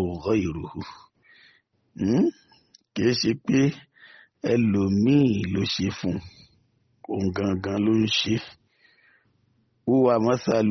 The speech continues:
الذي قال الله تبارك وتعالى في كتابه. Àpè-, ẹni yẹn dàbí àpèjúwe ń tọ́lọ́run ọba àlékè ọlá sọ nínú tírà rẹ̀, nínú Al-Qur'an. Nínú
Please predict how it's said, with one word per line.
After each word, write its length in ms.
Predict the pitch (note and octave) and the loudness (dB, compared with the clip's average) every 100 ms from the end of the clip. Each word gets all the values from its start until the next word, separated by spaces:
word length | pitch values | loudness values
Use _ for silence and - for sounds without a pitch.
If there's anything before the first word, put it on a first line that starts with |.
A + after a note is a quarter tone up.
| G#2+ | 2
الذي 540 | G2 G2 A#2 A2 G2 | 2 2 2 2 -2
قال 320 | F#2+ - A2 G#2+ | -2 0 2 2
الله 360 | G#2 G2+ G#2+ G#2+ | 2 0 0 -2
تبارك 720 | G#2+ G#2 G2+ A2+ A2+ G#2+ G2+ - | -4 -4 0 2 2 2 -2 -2
وتعالى 840 | F#2+ F#2 - C#2 E2 A#2+ A#2 F#2+ | -2 -2 -2 0 2 4 2 0
في 180 | - D#2+ | -2 -10
كتابه. 580 | - - - G#1+ - - - _ _ - - _ _ _ _ _ _ - - | -12 -12 -8 -8 -10 -18 -20 _ _ -20 -20 _ _ _ _ _ _ -8 -6
Àpè-, 360 | G#2 - - - | -4 -2 -2 0
ẹni 280 | C3 B2+ A#2+ | 2 4 4
yẹn 200 | A2+ A#2+ | 4 2
dàbí 520 | F#3+ B2+ G#2 F#2+ G#2 G#2 F#2+ F#2 - - - - - _ _ _ _ _ _ _ | 4 2 0 -2 0 0 0 -4 -12 -18 -18 -18 -20 _ _ _ _ _ _ _
àpèjúwe 580 | - - A2+ G#2+ C3 C#3 | -10 -4 -2 0 2 2
ń 100 | G#2 G#2 | 2 0
tọ́lọ́run 380 | B2 B2+ A#2 G2+ | 0 0 0 0
ọba 160 | F#2+ F#2+ | -2 -2
àlékè 340 | F#2+ G2+ - | -2 -4 -4
ọlá 220 | G2 G2+ G#2 | -2 0 -2
sọ 240 | - - F#2+ | -4 -4 -4
nínú 300 | G2+ G#2+ G2+ F#2 | -2 0 -2 -4
tírà 360 | - A2+ G2 D#2+ | -6 -2 0 0
rẹ̀, 160 | - - - _ _ | -4 -10 -16 _ _
nínú 200 | - G2+ | -6 -4
Al-Qur'an. 680 | F#2 D2+ - - - - B1+ - - _ _ _ - - _ - - _ _ | -2 -4 -6 -6 -4 -4 -4 -8 -16 _ _ _ -20 -20 _ -20 -20 _ _
Nínú 320 | - G2 | -2 0